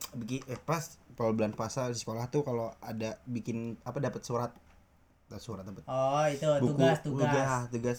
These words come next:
Speaker 1: minta tanda tangan buat, ah, ke
Speaker 2: Ustad,
Speaker 1: ustad
Speaker 2: ustad,
Speaker 1: yang ceramah.
Speaker 2: imam gitu
Speaker 1: Ah,
Speaker 2: kan.
Speaker 1: imam.
Speaker 2: Ya, emang, eh, itu juga sih, eh, salah satu yang mungkin momen-momen yang dirindukan ya. Itu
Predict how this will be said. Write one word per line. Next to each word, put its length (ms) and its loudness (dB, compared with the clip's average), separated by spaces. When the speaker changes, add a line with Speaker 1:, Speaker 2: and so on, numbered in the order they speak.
Speaker 1:
minta 180 -8
tanda 220 -6
tangan 360 -6
buat, 220 -8
ah, 140 -10
ke 200 -8
Speaker 2:
Ustad, 600 -4
Speaker 1:
ustad 120 -14
Speaker 2:
ustad, 280 -4
Speaker 1:
yang 120 -6
ceramah. 240 -4
Speaker 2:
imam 480 -4
gitu 120 -8
Speaker 1:
Ah, 80 -8
Speaker 2:
kan. 120 -6
Speaker 1:
imam. 300 -6
Speaker 2:
Ya, 140 -10
emang, 280 -4
eh, 480 -2
itu 200 -16
juga 300 4
sih, 220 -6
eh, 520 -8
salah 200 -8
satu 140 -6
yang 140 -4
mungkin 260 -8
momen-momen 500 -6
yang 160 -6
dirindukan 560 -6
ya. 120 -14
Itu 180 -8